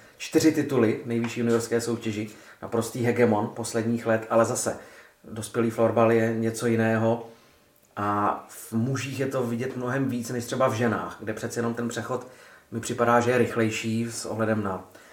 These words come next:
vůbec, eh, typologii ženského florbalu. Takže to Tatranu ještě může trvat, ale zase je tam návrat Ondřeje Němečka, což,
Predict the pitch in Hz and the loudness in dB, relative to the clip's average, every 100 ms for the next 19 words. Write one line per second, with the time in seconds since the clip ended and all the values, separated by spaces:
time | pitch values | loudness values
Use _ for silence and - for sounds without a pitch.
0 | - - 101 110 - - 107 95 92 - | -20 -12 -2 -2 -2 -4 -4 -6 -8 -18
1 | - 110 - 113 110 110 104 101 117 113 | -14 -6 0 0 2 0 -2 -4 -4 -2
2 | 113 107 104 101 117 - - - - _ | -2 -2 0 0 -2 -10 -20 -20 -20 _
3 | - 110 113 123 120 113 117 117 113 123 | -4 -2 -2 0 2 4 4 2 0 0
4 | 113 123 117 110 117 - 107 110 113 - | 0 2 4 6 4 2 2 2 2 0
5 | 113 117 107 107 117 120 117 113 120 113 | 0 0 2 4 4 2 0 0 2 2
6 | 110 110 - 107 110 110 - | 0 -2 -2 -2 -2 -8 -12